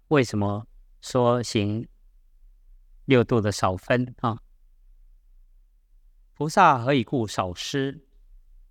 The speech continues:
答曰：有种种因缘故少施。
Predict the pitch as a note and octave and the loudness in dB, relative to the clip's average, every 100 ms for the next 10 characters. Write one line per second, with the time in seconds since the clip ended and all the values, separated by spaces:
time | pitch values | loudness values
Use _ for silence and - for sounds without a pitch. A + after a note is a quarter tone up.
0 | _ G#2 A#2 C3 C3+ A2 G2 D#3+ G3+ B2+ | _ 2 4 4 2 0 0 2 4 4
1 | C#3 C#3 G#2+ G#2 B2 G2+ - F2+ F2 - | 4 2 2 -2 -2 -4 -4 -8 -10 -6
2 | A2 A2 | -4 -4